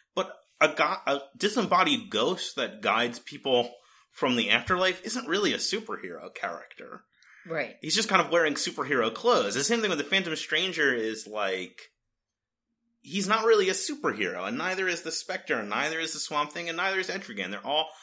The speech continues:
Speaker 1: they all occupy this sort of weird middle ground between, like, superheroes and then more classical horror and fantasy, and, and even just, like, mytho-, mythological tropes.
Speaker 2: Yeah, I think that's why they kind of actually fit very well into what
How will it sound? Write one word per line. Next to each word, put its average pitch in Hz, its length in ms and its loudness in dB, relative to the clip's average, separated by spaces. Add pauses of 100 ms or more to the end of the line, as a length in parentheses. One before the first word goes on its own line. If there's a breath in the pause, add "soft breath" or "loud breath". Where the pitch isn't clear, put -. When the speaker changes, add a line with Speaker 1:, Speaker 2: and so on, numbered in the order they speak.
(180 loud breath)
Speaker 1:
they 139 80 0
all 175 280 2
occupy 160 440 4
this 139 160 0
sort 139 160 0
of 120 140 -6
weird 127 260 0
middle 131 220 0
ground 107 360 -2
between, 110 240 -10
like, 95 200 -4
superheroes 107 920 -2 (420 loud breath)
and 113 160 -2
then 107 140 0
more 110 380 2
classical 101 640 0
horror 95 520 0
and 85 160 -10
fantasy, 87 640 -6 (380)
and, 95 240 -4
and 101 140 -4
even 107 240 -4
just, - 140 -6
like, 92 100 -8
mytho-, - 340 -10
mythological 107 720 -2
tropes. - 500 -18 (640 soft breath)
Speaker 2:
Yeah, 247 80 2
I 170 80 2
think 240 200 -6
that's 240 200 -2
why 220 140 0
they 202 180 -2
kind 202 240 -4
of 196 60 -8 (240)
actually 170 400 -2 (200)
fit 170 280 -4
very 160 400 0
well 156 520 2
into 131 800 -12 (340)
what 135 280 -4